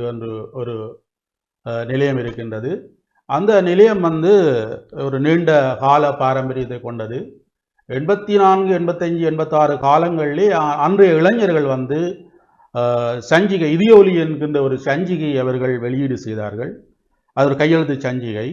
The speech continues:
அந்த ஆஸ்-, அந்த, அந்த இதழினுடைய ஆசிரியராக திருப்பதி சுபாகரனும், அதனுடைய துணை ஆசிரியராக வீரப்பிள்ளை வீரகுமார் அவர்களும் இருந்தார்கள். அப்ப எனக்கு சரியாக பதினோரு வயது என்று நினைக்கின்றேன். ஒவ்வொரு பௌர்ணமி தினத்திலும் அந்த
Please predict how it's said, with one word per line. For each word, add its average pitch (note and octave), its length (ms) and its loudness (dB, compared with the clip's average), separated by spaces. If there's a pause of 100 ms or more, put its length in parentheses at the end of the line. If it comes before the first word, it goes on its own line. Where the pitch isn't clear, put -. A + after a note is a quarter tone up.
(140)
அந்த F#3+ 240 0
ஆஸ்-, F#3+ 360 6
அந்த, D#3 240 0 (760)
அந்த E3 220 -2 (120)
இதழினுடைய A3 460 2
ஆசிரியராக F3+ 840 4
திருப்பதி D#3+ 420 -4
சுபாகரனும், D3 720 2 (520)
அதனுடைய F3+ 360 4
துணை G3 260 2
ஆசிரியராக D#3+ 640 2 (920)
வீரப்பிள்ளை E3 540 2
வீரகுமார் C#3+ 500 2
அவர்களும் B2+ 340 -4
இருந்தார்கள். A#2+ 480 -6
அப்ப C#3+ 300 -4
எனக்கு B2+ 500 -6
சரியாக A#2+ 420 -8
பதினோரு B2+ 380 -6
வயது A#2 200 -8
என்று A#2 220 -12
நினைக்கின்றேன். A2+ 560 -16 (500)
ஒவ்வொரு A3+ 280 8
பௌர்ணமி G#3+ 460 6
தினத்திலும் G#3 500 4
அந்த F#3 180 4